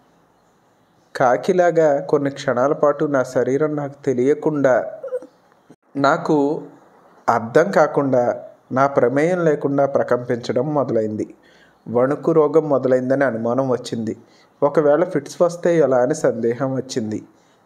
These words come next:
వెంటనే సజీవ విగ్రహమూర్తి వైపు చూడగానే నా కళ్ళకేసి క్షణాల పాటు చూసి, "ఓం నమః శివాయ" అని చిరునవ్వు నవ్వి వెళ్ళమని అనుజ్ఞ ఇచ్చినట్లుగా లీలగా అనిపించింది. కాకపోతే ఆయన సజీవ విగ్రహమూర్తి వదిలిపెట్టి వెళ్ళడం సుతరామము ఇష్టం లేదు.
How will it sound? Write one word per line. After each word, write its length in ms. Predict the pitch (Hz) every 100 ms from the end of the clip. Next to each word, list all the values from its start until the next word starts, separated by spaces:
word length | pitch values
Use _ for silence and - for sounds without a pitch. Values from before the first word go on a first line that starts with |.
| 101
వెంటనే 420 | 117 131 143 156
సజీవ 480 | 139 113 131 143 156
విగ్రహమూర్తి 720 | 127 120 123 139 151 143 147
వైపు 260 | 139 139
చూడగానే 600 | 135 139 123 123 120 131
నా 160 | 147 127
కళ్ళకేసి 640 | - 104 113 123 151 151 -
క్షణాల 500 | - 135 113 127 143
పాటు 320 | 139 131 131
చూసి, 520 | 131 123 123 156 104 - - _ _ 123
"ఓం 420 | 135 156 160 147
నమః 240 | 127 135
శివాయ" 540 | 131 - 131 123 120 120
అని 280 | 120 120
చిరునవ్వు 540 | 120 - 113 120 135 151
నవ్వి 280 | 135 131 147
వెళ్ళమని 760 | 120 120 139 151 165 131 131 - - _
అనుజ్ఞ 400 | 117 131 156 165
ఇచ్చినట్లుగా 680 | 170 165 147 123 135 123 127
లీలగా 640 | 135 120 120 120 120 139
అనిపించింది. 680 | 131 117 120 117 117 110 110 - _ _ _ _
కాకపోతే 500 | 147 147 170 196 196
ఆయన 200 | 202 180
సజీవ 520 | 160 143 120 147 175 170
విగ్రహమూర్తి 800 | 156 156 147 143 147 139 139 131
వదిలిపెట్టి 580 | 110 117 135 156 156
వెళ్ళడం 400 | 147 135 131 135
సుతరామము 800 | 131 120 110 127 147 151 151 151 131
ఇష్టం 320 | - 131 120
లేదు. 300 | 113 107